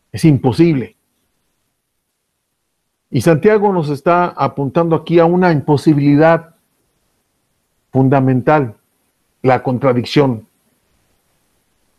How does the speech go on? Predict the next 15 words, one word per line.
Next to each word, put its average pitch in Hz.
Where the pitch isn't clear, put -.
Si 127
frutos 156
malos 175
y 156
agua 151
amarga 147
continúan 135
en 131
salir, 160
esto 127
significa 127
que 113
no 117
hay 113
contradicción. 107